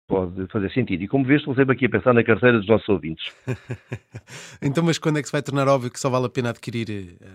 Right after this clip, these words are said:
Speaker 2: veículos com motores elétricos, sejam eles alimentados por, por bateria ou por, eh, fuel cells a, a hidrogénio?
Speaker 1: Olha, eh, eh, é aquilo que falámos há pouco. Até dois mil e trinta e cinco vale tudo. Eh,
Speaker 2: Ok.
Speaker 1: a partir de dois mil e trinta e cinco,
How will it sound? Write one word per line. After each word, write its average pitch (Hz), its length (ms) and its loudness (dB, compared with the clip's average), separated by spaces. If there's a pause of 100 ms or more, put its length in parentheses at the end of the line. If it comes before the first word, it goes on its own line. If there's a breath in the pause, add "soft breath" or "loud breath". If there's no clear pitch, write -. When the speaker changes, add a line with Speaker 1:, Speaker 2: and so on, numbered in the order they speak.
(280)
Speaker 2:
veículos 143 360 0
com 156 100 0
motores 131 300 0
elétricos, 143 480 -2 (320 loud breath)
sejam 196 380 6
eles 208 160 2
alimentados 147 460 0
por, 135 200 -4 (160)
por 131 160 -4
bateria 135 480 0
ou 113 140 -10
por, 113 260 -10
eh, 92 260 -10 (100)
fuel 147 380 0
cells 143 560 0
a, 98 480 -16
a 131 40 0
hidrogénio? 110 500 -2 (1000)
Speaker 1:
Olha, 87 160 -6
eh, 104 320 -2
eh, 104 420 2
é 101 60 -4
aquilo - 200 -8
que - 40 -16
falámos 98 220 2
há 92 80 4
pouco. - 400 -12
Até 131 140 -2
dois 120 140 0
mil 135 100 8
e 117 40 4
trinta 113 220 0
e 92 60 -8
cinco 120 200 0
vale 101 200 6
tudo. 76 160 -10 (440)
Eh, 101 540 2
Speaker 2:
Ok. 120 140 0
Speaker 1:
a 113 40 -4
partir 135 240 0
de - 20 2
dois 143 120 6
mil 147 100 6
e 139 40 4
trinta 139 180 4
e 135 80 4
cinco, 95 340 2